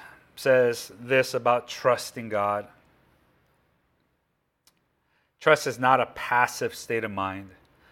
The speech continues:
It is a vigorous act of the soul by which we choose to lay hold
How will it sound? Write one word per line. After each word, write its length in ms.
It 120
is 160
a 140
vigorous 580
act 320
of 160
the 80
soul 580
by 140
which 360
we 100
choose 480
to 120
lay 180
hold 500